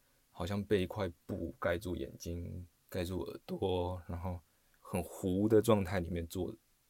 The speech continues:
做事情，然后在一片很浑浊的海水里面游泳，那种感觉，就完全没办法。然后，对，但除非我就是把自己照顾好了，给自己带一副蛙镜，然后或者是说，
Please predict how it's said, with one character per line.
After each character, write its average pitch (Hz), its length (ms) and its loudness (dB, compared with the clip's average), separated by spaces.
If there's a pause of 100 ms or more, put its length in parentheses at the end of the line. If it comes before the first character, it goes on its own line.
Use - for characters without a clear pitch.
做 90 200 0
事 85 220 -4
情， - 180 -10 (240)
然 95 80 -4
后 95 80 -2
在 110 220 4 (480)
一 - 100 -4
片 110 200 0
很 95 120 0
浑 80 280 0
浊 85 160 2
的 85 60 2
海 85 220 0
水 85 160 -2
里 80 60 -4
面 85 160 -2
游 82 220 -6
泳， - 200 -10 (120)
那 95 160 -8
种 85 120 -10
感 - 160 -8 (120)
觉， - 260 -12 (440)
就 107 160 -2
完 95 220 2
全 104 160 -4
没 90 120 -4
办 90 240 -4
法。 - 280 -12
然 90 100 -8
后， 90 140 -6 (360)
对， 92 140 -6
但 117 160 2
除 101 180 -2
非 104 140 6
我 90 180 4
就 92 100 -2
是 95 220 -2 (320)
把 - 120 -4
自 104 120 -2
己 92 60 0
照 92 200 2
顾 90 120 -2
好 87 140 -4
了， - 100 -8
给 - 160 -6
自 - 100 -8
己 90 80 -2
带 90 160 2
一 80 40 -2
副 90 180 -2
蛙 87 200 0
镜， 85 280 -6
然 82 100 -6
后 90 160 -6
或 92 120 -4
者 85 60 -4
是 85 120 -8
说， 85 220 -8